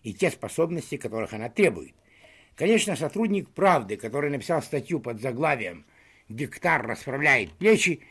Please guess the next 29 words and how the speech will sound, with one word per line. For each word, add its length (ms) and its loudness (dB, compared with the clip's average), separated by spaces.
не 200 4
журналист 720 4
и 60 -8
журналистом 640 -2
никогда 320 -2
не 120 -2
станет. 540 -4
Жестокая 560 -4
судьба 400 -2
ему 220 -4
в 60 -4
этом 220 -4
отказала. 600 -4
Что 280 2
требуется 480 2
от 100 -4
хорошего 420 -2
журналиста? 580 -4
Очень 280 4
многое. 460 4
Во-первых, 400 2
познание 500 -2
в 60 -2
разных 340 0
областях: 540 0
культура, 520 -2
социология, 760 -2
экономические 640 -6
проблемы. 640 -2